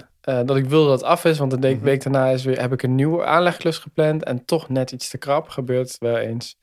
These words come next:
Speaker 2: Mm.
Speaker 1: En dan moeten we de gas erop geven en dan toch nog een beetje einde middag, begin avond doorwerken. En dat zijn dan misschien wel dagen waarin ik gewoon al mijn energie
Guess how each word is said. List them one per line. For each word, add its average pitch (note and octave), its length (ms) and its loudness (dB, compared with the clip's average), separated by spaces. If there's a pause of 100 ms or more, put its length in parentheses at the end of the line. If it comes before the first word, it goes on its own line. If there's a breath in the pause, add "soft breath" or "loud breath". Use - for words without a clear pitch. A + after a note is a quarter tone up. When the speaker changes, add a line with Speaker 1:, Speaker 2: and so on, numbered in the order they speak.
(160 soft breath)
Speaker 2:
Mm. G#2+ 320 -6
Speaker 1:
En C#3+ 140 0
dan C#3 160 4
moeten C#3 200 -2
we C3+ 60 0
de B2 60 -2
gas D3+ 280 0
erop C3 180 -4
geven A#2 600 -6
en A2+ 60 -8
dan A#2 120 -6
toch A#2+ 220 -10
nog A2+ 140 -8
een A2+ 120 -8
beetje A#2 380 -6
einde A#2+ 360 -6
middag, A#2 460 -4
begin - 360 -8
avond B2+ 340 -4
doorwerken. B2 600 -4 (480 soft breath)
En C3+ 80 -6
dat C3+ 120 0
zijn D3 220 4
dan C#3 100 4
misschien C#3 260 -4
wel C3 120 0
dagen B2+ 380 2
waarin B2+ 240 2
ik B2 120 -4
gewoon B2+ 300 -4
al C#3+ 200 2
mijn C3+ 140 0
energie B2 540 -4